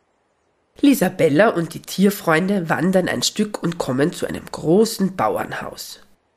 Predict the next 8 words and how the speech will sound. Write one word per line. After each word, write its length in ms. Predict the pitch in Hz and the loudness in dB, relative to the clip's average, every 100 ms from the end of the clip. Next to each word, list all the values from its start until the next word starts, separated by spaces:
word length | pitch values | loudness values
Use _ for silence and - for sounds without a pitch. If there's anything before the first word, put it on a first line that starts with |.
| _ _ _ _ _ _ _ _ _ _ | _ _ _ _ _ _ _ _ _ _
Vorsichtig 840 | - - - 127 160 190 - 208 - | -20 -14 -2 0 0 -2 -2 -4 -4
schleichen 480 | - 110 135 - | -4 -4 -4 -4
sie 140 | 185 151 | -4 -6
sich 200 | - - | -10 -12
in 100 | - | -10
eine 160 | 120 92 | -10 -10
große 500 | - 151 175 170 160 | -4 0 0 0 -2
Scheune. 480 | - 131 117 117 | -2 -2 -4 -10